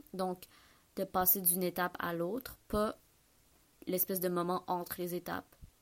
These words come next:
Ben, j-, j'apprécie aussi ce moment, mais ce qui, je pense, me rend concrètement heureuse, c'est vraiment de me dire, «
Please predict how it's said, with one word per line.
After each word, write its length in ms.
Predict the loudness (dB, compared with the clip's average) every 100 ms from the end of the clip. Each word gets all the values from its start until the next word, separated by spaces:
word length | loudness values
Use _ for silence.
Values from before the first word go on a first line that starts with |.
| _ _
Ben, 140 | -4 -2
j-, 120 | 0
j'apprécie 420 | 0 0 0 -2 2
aussi 180 | 2
ce 120 | 2 0
moment, 220 | -2 -2
mais 180 | -4 -6 -18 -20 -20 _ _ 0
ce 180 | 2
qui, 160 | 2 -2
je 100 | -2
pense, 260 | 2 4 4
me 100 | 2
rend 200 | -4 -8
concrètement 880 | -8 -8 -8 -10 -6 -6 -4 -6 -6
heureuse, 460 | -6 -2 -2 -2 -4
c'est 240 | -2 -2
vraiment 220 | -2 -2
de 120 | -2
me 80 | -2
dire, « 220 | -2 -4